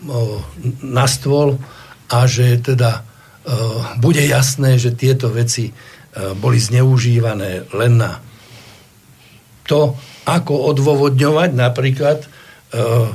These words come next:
návrhy do, do, na zrušenie amnestii. Veď predsa, e, pokiaľ som si všimol, e, tak v televízii, myslím na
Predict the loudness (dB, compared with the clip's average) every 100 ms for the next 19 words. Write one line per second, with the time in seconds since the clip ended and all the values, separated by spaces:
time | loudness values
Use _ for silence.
0 | -8 -2 0 2 0 0 -2 -4 -6 -10
1 | -10 -6 -2 0 -2 -6 -8 -2 0 0
2 | -2 -2 0 0 0 -2 -8 -12 -20 _
3 | _ _ -20 -20 -20 -20 _ -2 0 0
4 | 0 0 2 0 -2 -16 _ _ -4 0
5 | 0 -2 -4 0 0 2 0 0 -2 -2
6 | 0 2 2 2 0 -6 -18 -10 -6 -4
7 | -2 -2 -2 -6 -4 0 4 4 4 4
8 | 2 2 -2 -14 -20 -20 -20 -6 -2 -2
9 | 2 2 2 0 -4